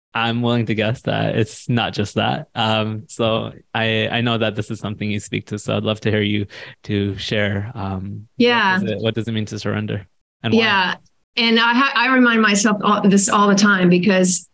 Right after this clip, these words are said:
Speaker 2: once you think you've surrendered, like, completely surrendered, there's always more surrendering. <laughs> And, yeah, it's true. We, we,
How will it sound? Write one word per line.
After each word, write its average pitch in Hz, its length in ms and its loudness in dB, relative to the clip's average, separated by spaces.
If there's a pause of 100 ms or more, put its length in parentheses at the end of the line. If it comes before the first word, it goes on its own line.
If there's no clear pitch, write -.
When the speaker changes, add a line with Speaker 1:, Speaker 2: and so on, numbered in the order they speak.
(140)
Speaker 2:
once 220 360 6
you 320 120 4
think 285 260 2
you've 226 160 4
surrendered, 226 800 4 (160)
like, 190 400 0
completely 214 440 6
surrendered, 208 460 4
there's 220 180 4
always 214 440 4
more 202 180 6
surrendering. 262 580 4
<laughs> - 40 -12 (1200)
And, 262 280 4 (140)
yeah, 247 420 2
it's 240 180 2
true. 277 220 4
We, 233 260 4
we, 233 420 4